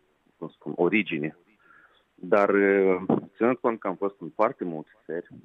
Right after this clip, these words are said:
și că, uh, avem și o influență rusească, mă rog, Moldova în general, după Uniunea Sovietică, nu vreau să intru în detalii, voi știți tot asta, uh, suntem un pic mai,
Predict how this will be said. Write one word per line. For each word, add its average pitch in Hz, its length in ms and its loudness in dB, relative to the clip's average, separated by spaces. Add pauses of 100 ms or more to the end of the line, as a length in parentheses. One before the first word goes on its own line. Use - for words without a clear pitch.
(320)
și - 280 -10
că, 78 520 -4 (560)
uh, 69 360 -8
avem 90 280 0
și - 120 -12
o 92 40 -6
influență 80 840 -8 (1000)
rusească, 92 540 -4
mă 90 100 -6
rog, 78 140 -6
Moldova 78 460 -6
în 71 80 -10
general, 71 480 -12 (360)
după 78 260 -14
Uniunea 73 340 -8
Sovietică, 98 420 -8
nu 80 140 -6
vreau 67 200 -6
să - 120 -14
intru 62 200 -14
în 60 60 -16
detalii, 65 320 -8
voi 69 140 -2
știți - 260 -16
tot - 160 -10
asta, 151 340 -4 (760)
uh, 107 640 -4 (800)
suntem 135 300 0
un 135 100 -4
pic 135 220 -10
mai, 104 480 -8